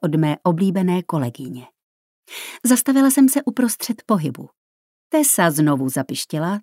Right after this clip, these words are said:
tentokrát nervózně, čímž mi potvrdila to, co jsem už tušila. Příchozí je člen klubu, nikoli náš pohodový manažer ani nějaký člen ochranky, který si sem přišel udělat pauzičku.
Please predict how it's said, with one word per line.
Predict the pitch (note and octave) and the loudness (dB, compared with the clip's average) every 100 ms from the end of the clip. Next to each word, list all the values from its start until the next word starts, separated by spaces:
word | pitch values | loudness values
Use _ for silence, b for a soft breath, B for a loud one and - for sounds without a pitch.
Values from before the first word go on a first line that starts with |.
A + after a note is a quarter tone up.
| - | -2
tentokrát | C#3+ C3+ C3+ C#3 C3 C3 | -2 -2 -4 -4 -4 -4
nervózně, | C#3 C#3 C#3 C#3 E3 F3+ B B B _ - | -4 -4 -4 -2 0 0 B B B _ -2
čímž | - A#3 - | 4 4 4
mi | A3 G#3+ | 4 4
potvrdila | G#3+ A3 A3 G3+ G#3 G3+ G3 | 0 -2 0 2 2 2 0
to, | G#3+ B3 | -2 -2
co | - C4+ | 0 -2
jsem | - B3 A#3+ | 2 2 2
už | A3+ - | -4 -4
tušila. | G#3+ - - G#2+ - _ _ _ _ _ _ _ | -4 -4 -8 -12 -20 _ _ _ _ _ _ _
Příchozí | - D4+ C4+ E3+ C#3 D3 | 2 2 4 2 2 0
je | D3 | -2
člen | - D3+ D3 | -4 -2 -2
klubu, | D3 E3+ D#3+ C#3+ D#3+ - _ _ B C#4 | -2 -2 -2 -4 -10 -14 _ _ B 4
nikoli | C4+ G#3+ D#3 | 4 4 2
náš | C#3+ C#3 C3+ - - | 2 2 0 -4 -2
pohodový | D#3 D#3 C#3+ C#3+ C#3+ | 0 0 -2 0 0
manažer | C#3+ D#3+ D#3+ D3+ D3 - | 2 4 4 2 0 -2
ani | - E3 E3 D#3 | 0 4 4 4
nějaký | D3+ D3+ C#3+ - D3+ | 2 0 -2 -4 -6
člen | - D3 C#3+ | -4 -2 -2
ochranky, | - - E3 D#3+ D#3+ F3+ B B B - | -2 -2 0 2 0 -2 B B B -4
který | E3+ E3 | 0 0
si | E3+ - | 0 -2
sem | D#3+ D3+ | -2 -2
přišel | - F3 F3 E3 | -2 -2 -2 0
udělat | E3+ D3 C#3+ | 0 0 0
pauzičku. | - C#3 B2+ A2+ - - - | -2 -2 -2 -6 -14 -16 -18